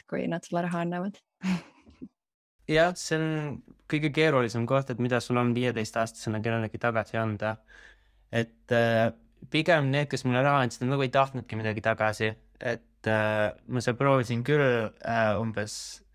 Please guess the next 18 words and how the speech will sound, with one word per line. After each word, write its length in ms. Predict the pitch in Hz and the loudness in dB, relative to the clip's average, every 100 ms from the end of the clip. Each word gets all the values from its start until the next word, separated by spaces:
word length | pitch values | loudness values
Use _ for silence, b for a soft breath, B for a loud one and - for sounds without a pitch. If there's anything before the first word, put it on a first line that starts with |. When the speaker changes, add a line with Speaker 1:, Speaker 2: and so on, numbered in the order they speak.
| _ _ _ - | _ _ _ -2
Speaker 2:
öelda, 340 | 120 113 107 107 | 2 2 2 -4
et 120 | - | -4
ma 80 | 117 | -4
ei 60 | |
tea, 160 | 117 113 | 2 2
et 120 | 113 - | 2 -2
ma 180 | 110 110 | -2 0
võin 180 | 110 107 107 - - _ - | 0 -4 -8 -14 -20 _ -2
pärast 360 | 123 117 - _ _ | 0 0 -4 _ _
midagi, 460 | 131 120 117 110 117 | -2 2 2 0 -4
kuidagi 300 | 110 127 120 | 0 2 2
teid 160 | 113 117 | 0 2
aidata, 400 | 123 120 113 - | 2 2 -2 0
ma 100 | 113 | -2
ei 40 | 113 | 2
tea, 140 | 117 | 2
jaapani 380 | 120 117 117 113 | 2 2 0 -2
keele 300 | 117 113 110 | 0 0 2